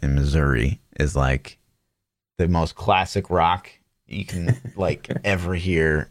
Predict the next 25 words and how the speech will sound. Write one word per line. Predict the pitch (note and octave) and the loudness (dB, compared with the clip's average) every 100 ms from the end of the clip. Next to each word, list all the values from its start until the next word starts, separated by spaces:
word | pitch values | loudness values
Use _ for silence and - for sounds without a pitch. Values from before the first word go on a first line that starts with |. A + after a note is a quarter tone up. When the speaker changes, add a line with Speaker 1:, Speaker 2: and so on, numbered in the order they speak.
| - | -6
Speaker 1:
And | C2 | -4
it's | B1 - | -4 -4
like, | D2+ D2+ | -2 0
that | G#2 F#2+ F2 | 2 2 0
music | D#2+ C#2 C2+ | -2 -4 -8
just | - - | -14 -12
instantly | D#2 C2 - G1+ | -10 -10 -12 -14
triggers | - C2+ B1 - | -10 -8 -6 -4
me. | G1+ | -2
I, | A#1 G#1 | -2 -2
I | - - - - | -6 -16 -20 -16
can't | - - - | -6 -6 -6
stand | A1+ A1 A1 | -6 -6 -6
it. | - - - - | -10 -16 -20 0
Even, | G#3 D4 D4+ | 2 4 4
like, | B3+ G3+ | 4 4
Speaker 2:
Really? | F#2 - - - | 0 -6 -14 -2
Speaker 1:
when, | D3 D3+ | 0 2
you | D#3 | 4
know, | F3 | 4
when | D3 | 6
Speaker 2:
Like | C#3 | 6
Speaker 1:
we | C#3+ | 6
were | F3 F#3+ | 4 2
kids, | - A#3 A#3 - | 2 0 0 -10